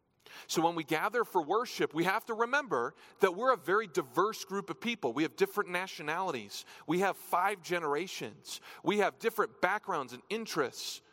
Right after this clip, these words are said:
all coming together because we have a single head. We are one body in Christ.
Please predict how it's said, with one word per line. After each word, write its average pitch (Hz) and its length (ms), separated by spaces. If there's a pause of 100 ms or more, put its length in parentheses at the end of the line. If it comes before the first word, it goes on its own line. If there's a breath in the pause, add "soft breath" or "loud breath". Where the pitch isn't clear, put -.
(320 soft breath)
all 180 200
coming 240 360
together 139 600 (220 loud breath)
because 165 240
we 151 140
have 175 160
a 131 60
single 139 420
head. 143 360 (880)
We 139 140
are 135 140
one 131 320
body 110 460
in 104 160
Christ. - 680